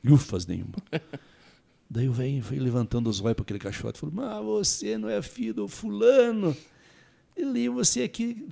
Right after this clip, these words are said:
pelado, com a, com a bunda de fora, quantas vezes aqui? Cacei capivara nesses guaxivá com teu pai." Daí foi abraçar ele. Aí ele entendeu.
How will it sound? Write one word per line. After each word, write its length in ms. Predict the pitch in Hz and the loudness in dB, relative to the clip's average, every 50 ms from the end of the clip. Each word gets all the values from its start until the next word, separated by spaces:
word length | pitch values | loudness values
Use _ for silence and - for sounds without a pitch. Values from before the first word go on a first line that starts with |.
| - - | -8 -4
pelado, 540 | - 208 196 175 185 214 214 208 208 214 | -2 0 0 0 0 2 0 0 0 -2
com 120 | 175 - 190 | -2 -2 -2
a, 80 | 160 | -2
com 140 | 151 - - | -2 -2 -2
a 40 | 185 | 0
bunda 200 | 156 202 202 220 | 2 2 2 2
de 100 | - 185 | 2 0
fora, 380 | - - - 196 202 202 185 156 | -2 -2 -2 -2 0 0 0 0
quantas 360 | - 180 175 - 226 175 143 | 0 -2 -2 -2 -2 -2 0
vezes 260 | 170 175 180 165 151 | 2 2 2 2 2
aqui? 260 | 156 - - - 180 | -2 -4 -6 -10 -12
Cacei 500 | - - 233 170 131 - - 202 220 202 - - - - - - _ _ _ _ _ | -6 -4 -2 0 2 2 2 2 0 -4 -6 -10 -18 -20 -20 -20 _ _ _ _ _
capivara 460 | - 165 156 - 180 156 139 170 196 202 | -4 -4 0 4 4 6 6 6 6 6
nesses 220 | 190 - - 175 | 6 6 6 6
guaxivá 520 | 135 175 - - - 165 135 165 180 190 | 6 6 6 6 4 4 4 2 2 0
com 100 | 185 - | -2 -4
teu 160 | 175 - 180 139 | -2 -2 -2 -2
pai." 420 | - - 170 170 185 175 135 123 131 | -2 -4 -4 -2 -2 -2 -2 -2 -2
Daí 120 | 117 135 | -2 -2
foi 160 | 131 - 165 | 0 0 0
abraçar 440 | 165 143 165 170 139 - - 156 123 | 0 0 0 -2 -2 -4 -4 -4 -4
ele. 120 | 110 98 - - - - | -6 -6 -10 -14 -18 -12
Aí 120 | - - 104 | -6 -4 -2
ele 100 | 101 104 | -2 -2
entendeu. 500 | 107 101 - 135 147 170 156 147 156 | -2 0 0 0 2 2 0 -2 -2